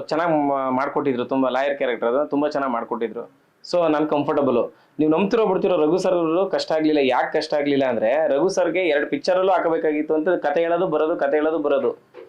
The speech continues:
ಇದು ನಾಲ್ಕನೇ ಮೀಟಿಂಗ್ ಅನ್ಸುತ್ತೆ. "ಇದಾದ್ರೂ ಮಾಡ್ತೀಯನೋ, ಮುಗಿಸ್ತೀಯನೋ?" ಅಂತ ಕೇಳಿದ್ರು ನನಗೆ. <laughs> "ಹಾ, ಅಣ್ಣ, ಏನೋ ಒಂದ್ ಆಗುತ್ತೆ, ಬನ್ನಿ." <laughs> ಅದಕ್ಕೆ ಆ ಥರದೊಂದು ಬಾಂಡಿಂಗ್ ಇತ್ತಲ್ಲ.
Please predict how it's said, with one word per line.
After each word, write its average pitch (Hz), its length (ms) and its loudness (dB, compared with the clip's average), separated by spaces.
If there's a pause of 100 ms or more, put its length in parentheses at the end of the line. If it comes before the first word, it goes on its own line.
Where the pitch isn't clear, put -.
(140)
ಇದು 170 120 0
ನಾಲ್ಕನೇ 202 380 2
ಮೀಟಿಂಗ್ 180 300 0
ಅನ್ಸುತ್ತೆ. 156 320 0
"ಇದಾದ್ರೂ 202 360 2
ಮಾಡ್ತೀಯನೋ, 190 400 0
ಮುಗಿಸ್ತೀಯನೋ?" 175 440 0
ಅಂತ 170 140 -2
ಕೇಳಿದ್ರು 151 360 0
ನನಗೆ. 127 280 0
<laughs> - 460 0 (160)
"ಹಾ, 139 400 -2
ಅಣ್ಣ, 131 200 0
ಏನೋ 143 160 0
ಒಂದ್ 135 100 0
ಆಗುತ್ತೆ, 135 280 0
ಬನ್ನಿ." 127 300 -2
<laughs> 170 680 0
ಅದಕ್ಕೆ 190 220 0
ಆ 170 140 2
ಥರದೊಂದು 190 480 0 (600)
ಬಾಂಡಿಂಗ್ 160 400 -2
ಇತ್ತಲ್ಲ. 135 340 -2